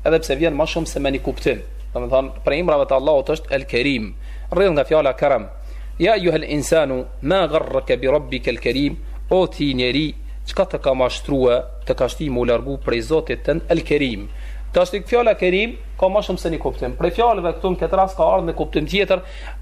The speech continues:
nga Zoti et nga dhjemtar, fitues, i cili nuk mundet asnjëherë. Ndërsa ka ardhur në Suratul Fajr, "Fa ammal insanu idha mabtalahu rabbuhu fa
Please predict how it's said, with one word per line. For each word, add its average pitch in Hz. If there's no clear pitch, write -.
nga 151
Zoti 165
et 196
nga 143
dhjemtar, 147
fitues, 175
i 147
cili 175
nuk 180
mundet 175
asnjëherë. 143
Ndërsa 165
ka 190
ardhur 208
në 151
Suratul 208
Fajr, 208
"Fa -
ammal 202
insanu 190
idha 170
mabtalahu 160
rabbuhu 151
fa -